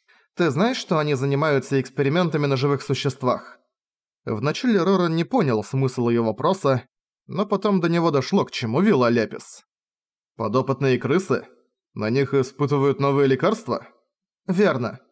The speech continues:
А знаешь, почему в экспериментах используются крысы?» На этот вопрос Роран ответа не знал.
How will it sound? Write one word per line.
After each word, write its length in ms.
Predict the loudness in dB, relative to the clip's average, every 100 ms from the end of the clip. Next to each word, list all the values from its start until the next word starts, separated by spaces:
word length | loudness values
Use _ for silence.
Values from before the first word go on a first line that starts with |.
| _ _ _ -2
А 140 | 0
знаешь, 280 | 2 0 0
почему 300 | -2 0 2
в 100 | 0
экспериментах 680 | -4 -2 0 0 0 -4
используются 580 | -6 -2 -2 0 -2 -2
крысы?» 480 | 0 0 0 -6 -10 _ _ _ _ _ _ -8
На 180 | -2 -2
этот 160 | -2
вопрос 380 | -6 0 0 0
Роран 300 | 0 2 0
ответа 280 | 0 0 0
не 140 | 0
знал. 400 | 0 -2 -4 -8